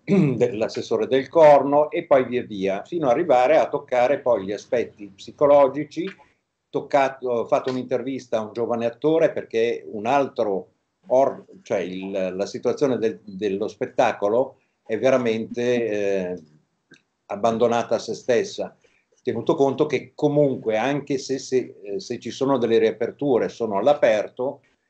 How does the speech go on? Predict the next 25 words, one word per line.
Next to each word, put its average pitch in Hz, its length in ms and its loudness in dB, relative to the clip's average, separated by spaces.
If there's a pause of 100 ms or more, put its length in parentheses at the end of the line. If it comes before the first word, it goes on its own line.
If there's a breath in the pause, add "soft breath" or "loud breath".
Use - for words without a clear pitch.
e 117 120 -12
comunque 131 400 -4
le 120 120 0
compagnie 113 440 -4
teatrali 120 580 0
non 110 160 -6
possono 104 300 -6
assolutamente 98 680 -6
lavorare, 95 520 0
perché 95 240 -10
al 98 60 -4
limite 98 440 -4
puoi 98 200 0
avere 92 280 0
un 92 80 -4
monologo, 92 600 0 (260)
un 98 100 -12
po' 104 160 0
come 98 200 -4
è - 20 -4
stato 98 320 0
anche 98 240 -2
ieri 98 380 0
alla 92 180 0
Triennale, 98 720 -2